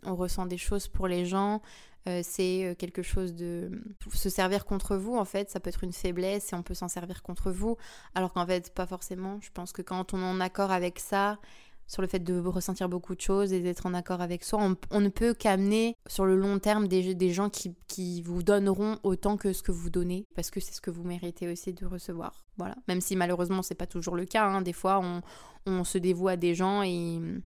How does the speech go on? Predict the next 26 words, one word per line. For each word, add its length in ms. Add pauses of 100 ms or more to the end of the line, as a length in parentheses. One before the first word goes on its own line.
(100)
et 120
on 240
donne 220
de 80
l'amour 280
à 80
des 80
gens 140
qui 120
méritent 360
pas 240
et 40
qui 160
au 60
final 260
sont 200
très 160
nocifs 420
pour 200
nous 200
et 100
qui 180
sont 260
pas 100
du 140
tout 200